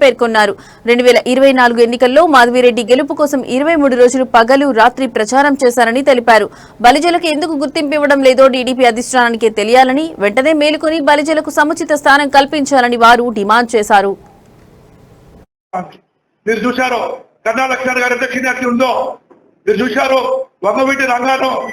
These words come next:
Speaker 2: వాళ్ళ కుమారుణ్ణి రాధాకృష్ణ ఏ విధంగా వాడుకున్నారో, కా-, జ్యోతుల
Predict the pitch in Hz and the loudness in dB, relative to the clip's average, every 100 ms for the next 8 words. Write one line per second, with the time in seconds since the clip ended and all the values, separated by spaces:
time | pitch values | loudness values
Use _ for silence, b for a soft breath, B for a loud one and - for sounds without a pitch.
0 | - _ 214 226 220 226 233 226 233 220 | -18 _ -2 -2 -2 -4 -4 -2 -2 -2
1 | 214 220 254 254 247 233 226 - - - | -2 -4 -4 -2 -4 -6 -6 -12 -12 -6
2 | 233 254 254 247 240 247 247 240 233 226 | -4 -4 -4 -4 -2 -2 -2 -4 -4 -4
3 | 240 226 - - _ _ _ _ _ 208 | -4 -4 -6 -12 _ _ _ _ _ -4
4 | 233 - 175 240 247 | -4 -4 -2 -4 -2